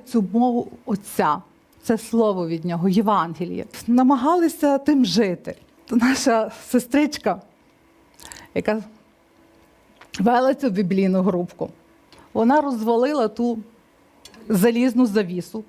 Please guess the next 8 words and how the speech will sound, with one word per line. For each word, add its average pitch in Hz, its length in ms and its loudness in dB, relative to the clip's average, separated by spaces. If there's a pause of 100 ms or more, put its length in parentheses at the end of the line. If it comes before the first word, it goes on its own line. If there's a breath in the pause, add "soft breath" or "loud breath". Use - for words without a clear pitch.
(100)
стала 285 480 2
на 240 140 2
дорогу 208 440 2
Христа, 196 600 -2 (300)
де 247 340 2 (200)
говориться 247 460 2
одною 240 540 0
мовою, 190 560 2